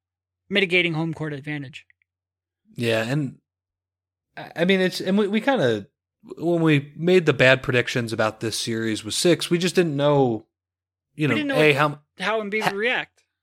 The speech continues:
Speaker 2: Yeah, how much he would play one, but just, like, what does he look like? And I, I get it. It looks a little, you could see him in pain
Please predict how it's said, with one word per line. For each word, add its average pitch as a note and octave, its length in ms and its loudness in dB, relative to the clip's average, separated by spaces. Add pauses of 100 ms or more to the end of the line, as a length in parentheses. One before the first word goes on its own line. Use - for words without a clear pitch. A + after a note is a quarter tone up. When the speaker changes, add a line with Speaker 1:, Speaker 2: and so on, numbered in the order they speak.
(240)
Speaker 2:
Yeah, D#3 180 0
how F#3 160 2
much G3 220 2
he F#3 60 4
would A#2+ 160 0
play F3 220 2
one, C#3 260 0
but A2+ 140 -4
just, A#2+ 180 -6
like, A2 140 -2
what B2 140 2
does C3+ 120 0
he A#2+ 80 -4
look C#3 220 -4
like? G3 260 2
And C#3 340 -6 (460)
I, G3+ 140 -2
I G3 100 2
get D3 220 2
it. D#3+ 160 2
It B2+ 60 0
looks D3+ 280 0
a C#3+ 60 2
little, D#3+ 720 2 (680)
you C#4 280 -4
could G#3 140 0
see - 140 2
him E3 120 4
in B2+ 100 0
pain C3 540 -2